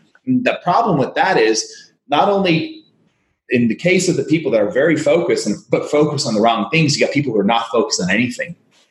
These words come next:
And I have an expression I've used for many years, and I, I'm saying this to myself, by the way, not just everybody out there.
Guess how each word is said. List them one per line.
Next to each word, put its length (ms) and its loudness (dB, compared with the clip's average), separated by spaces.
And 80 -8
I 120 2
have 100 2
an 80 0
expression 540 -2
I've 140 -4
used 280 2
for 60 -6
many 340 0
years, 600 0
and 80 -6
I, 120 0
I'm 80 -2
saying 360 0
this 180 0
to 80 -8
myself, 500 0
by 120 0
the 80 -2
way, 160 0
not 260 0
just 180 -2
everybody 400 0
out 240 0
there. 200 -8